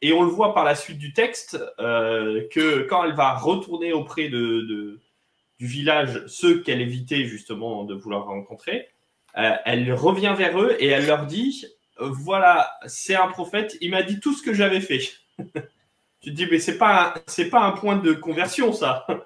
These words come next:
<laughs> C'est, c'est pas là-dessus que j'aurais appuyé. » Pourquoi est-ce qu'à un moment donné, euh, cette parole-là, elle est, euh, comment dire, euh, source de, euh, ouais, de, de, de,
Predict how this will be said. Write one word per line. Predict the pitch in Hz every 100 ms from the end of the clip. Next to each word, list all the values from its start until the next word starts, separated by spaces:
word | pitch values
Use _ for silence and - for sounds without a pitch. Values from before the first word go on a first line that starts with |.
| _
<laughs> | _ _
C'est, | - - - -
c'est | 156 -
pas | -
là-dessus | 196 233 - 220
que | - 151
j'aurais | 165 156 156
appuyé. » | 151 - 214 220 - - - - -
Pourquoi | 226 214 254
est-ce | 202 -
qu'à | 180
un |
moment | 170 165 156
donné, | 156 180 240 247 -
euh, | 135
cette | 135 - -
parole-là, | 151 143 147 165 220 -
elle | 127 127
est, | 156 151
euh, | 117 113 107 107 107 107 _ _ _ _ _
comment | 117 117 117
dire, | 143 143 -
euh, | 117 113 _ -
source | - 240 240 - 151
de, | 160 160
euh, | 143 131 131 131 131 135 _ _ _ _ _ _ - -
ouais, | 160 233
de, | 156
de, | 139 135 139 127 - _ -
de, | 131